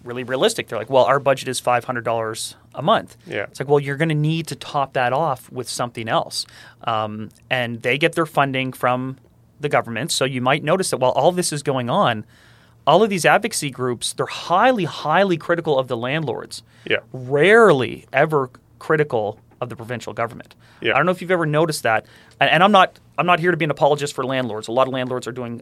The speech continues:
Speaker 1: bad things and going about this the wrong way.
Speaker 2: Yeah.
Speaker 1: However, if we wanna actually talk about real change, one of the things is that, you know, when these groups get their funding from the province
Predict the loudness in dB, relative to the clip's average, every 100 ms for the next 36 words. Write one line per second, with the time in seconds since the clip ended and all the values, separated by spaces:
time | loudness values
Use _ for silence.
0 | -10 -4 -4 -4 -6 -8 -6 -6 -6 -8
1 | -10 -12 -10 -8 -4 0 -2 -4 -14 -20
2 | -2 2 4 4 2 -2 -6 -8 -4 0
3 | 2 2 0 -2 -8 -2 0 0 -4 -6
4 | -6 _ -16 -8 -6 -6 -6 -4 -6 -12
5 | -18 _ -20 -20 -14 -2 2 2 2 -2
6 | -2 -4 -6 -10 -6 -2 -2 -6 -14 _
7 | -20 _ _ _ _ -8 -4 -4 -4 -4
8 | -2 -2 -4 -8 _ -14 -10 -8 -6 -8
9 | -10 -2 -2 0 -4 -8 -10 _ -20 _
10 | -2 -2 0 -2 -2 0 0 0 -4 -6
11 | -10 -14 _ -14 -4 -4 -4 0 4 4
12 | 4 -2 -6 -10